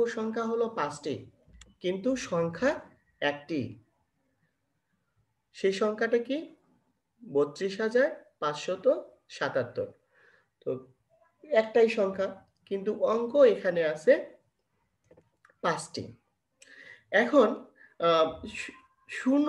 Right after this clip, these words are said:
তো সার্থক অঙ্ক নয়। তো এ-, এমন একটা উদাহরণ দেয়া যেতে পারে, যেমন ধরো, আমি লিখলাম, আহ, বত্রিশ না লিখে, আচ্ছা, বত্রিশ শূন্য সাত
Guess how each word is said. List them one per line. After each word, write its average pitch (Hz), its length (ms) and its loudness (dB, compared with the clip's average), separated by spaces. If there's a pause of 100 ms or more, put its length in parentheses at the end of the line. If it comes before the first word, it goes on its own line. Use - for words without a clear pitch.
(140)
তো 254 60 6
সার্থক 156 460 -4 (100)
অঙ্ক 113 140 -6 (140)
নয়। 107 160 -4 (760)
তো 202 60 4 (460)
এ-, - 120 2 (120)
এমন 233 160 6 (100)
একটা 226 140 2 (120)
উদাহরণ 196 320 2 (200)
দেয়া 160 260 8
যেতে 156 240 0
পারে, 139 160 0 (320)
যেমন 175 220 4 (100)
ধরো, 156 200 4 (960)
আমি 170 180 2
লিখলাম, 165 380 2 (720)
আহ, 135 360 2 (1120)
বত্রিশ 170 460 -4 (100)
না 233 140 2
লিখে, 247 300 6 (1500)
আচ্ছা, 127 180 -4 (120)
বত্রিশ 185 460 2 (540)
শূন্য 185 400 -4 (1040)
সাত 170 540 2